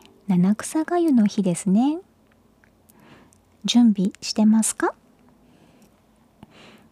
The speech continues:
と、まあ、七草がゆの日っていうのはね、あの、正式名称とかではなくて、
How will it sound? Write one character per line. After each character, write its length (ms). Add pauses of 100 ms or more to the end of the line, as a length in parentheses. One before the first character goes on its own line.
(100)
と、 100
ま 80
あ、 60
七 240
草 280
が 140
ゆ 140
の 120
日 180
っ 40
て 160
い 80
う 60
の 100
は 120
ね、 200
あ 60
の、 160
正 240
式 280
名 220
称 360
と 120
か 160
で 140
は 160
な 160
く 120
て、 460